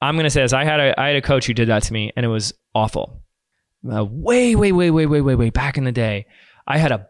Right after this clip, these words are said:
big breakdown, and I've talked about this breakdown before. And they said something to me that just made it worse. It just scared the bejesus out of me. It was a, basically when I was, <laughs> oh my goodness,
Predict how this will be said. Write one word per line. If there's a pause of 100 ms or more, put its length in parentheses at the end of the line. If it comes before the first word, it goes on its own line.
big
breakdown,
and
I've
talked
about
this
breakdown
before. (720)
And (420)
they
said
something
to
me (100)
that
just
made
it
worse.
It
just
scared
the
bejesus
out
of
me. (580)
It
was
a, (720)
basically
when
I
was, (140)
<laughs>
oh
my
goodness,